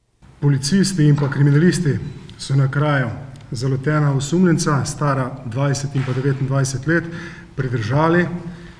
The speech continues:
in jo bodo s kazensko ovadbo zaradi utemeljenega suma storitve kaznivega dejanja posebno hude telesne poškodbe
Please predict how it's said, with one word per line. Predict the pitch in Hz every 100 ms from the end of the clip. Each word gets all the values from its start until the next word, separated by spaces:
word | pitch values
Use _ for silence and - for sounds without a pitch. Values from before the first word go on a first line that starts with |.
| - - 135
in | 139
jo | 135
bodo | 135
s | 131 151
kazensko | 160 143 - 131
ovadbo | 139 151 135
zaradi | 127 147 147
utemeljenega | 147 147 135 135 165 156 139 135
suma | - 160 143
storitve | 131 143 156 139 131
kaznivega | 131 139 151 135 127
dejanja | 127 147 143 127
posebno | 131 - 151 135 110
hude | 143 131
telesne | 143 143 139 127
poškodbe | 123 - 160 165